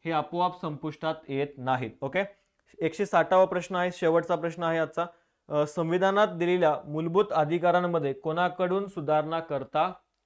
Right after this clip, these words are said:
येईल? तर आन्सर काय असेल? संसद. ठीक आहे, संविधानात दिलेल्या मूलभूत अधिकारांमध्ये संसदेद्वारे काय करता येतं? तर सुधारणा करता येतात. ठीक आहे, तर ह्या बाबी आपल्याला लक्षात घ्यायच्या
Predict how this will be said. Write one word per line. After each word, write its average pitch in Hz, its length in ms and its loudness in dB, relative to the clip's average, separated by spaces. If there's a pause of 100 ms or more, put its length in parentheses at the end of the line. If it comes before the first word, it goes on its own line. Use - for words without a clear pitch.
(140)
येईल? 131 380 -4
तर 147 60 -6
आन्सर 143 300 -6
काय 151 180 0
असेल? 170 240 -2 (540)
संसद. 143 420 0 (240)
ठीक 139 160 -4
आहे, 190 100 0 (460)
संविधानात 156 360 -2
दिलेल्या 156 300 -2
मूलभूत 147 340 -2
अधिकारांमध्ये 151 600 -2
संसदेद्वारे 147 640 -6
काय 147 180 -2
करता 135 240 -6
येतं? 151 280 -4 (340)
तर 151 80 -6
सुधारणा 131 500 -4
करता 151 540 -4 (240)
येतात. 131 260 -4
ठीक 151 180 -6
आहे, 302 100 -2 (460)
तर 175 120 2
ह्या 175 140 2
बाबी 165 240 4
आपल्याला 151 280 0
लक्षात 135 220 -6
घ्यायच्या 131 440 -4